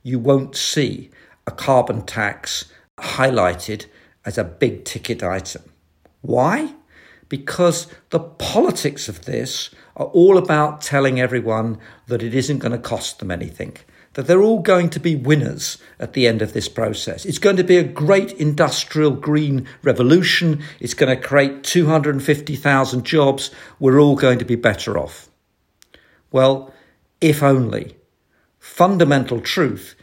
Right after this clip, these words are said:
is very, very different. It is that because we're not paying for the pollution we're causing, and it's not just about carbon, by the way, we are axiomatically,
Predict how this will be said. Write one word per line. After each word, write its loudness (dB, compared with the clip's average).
is -6
very, 4
very 0
different. -4
It -6
is 0
that -8
because -2
we're 4
not -2
paying 0
for -12
the -6
pollution -6
we're -6
causing, -2
and -2
it's -2
not 2
just -4
about 0
carbon, -4
by -4
the -6
way, -6
we 4
are 2
axiomatically, -2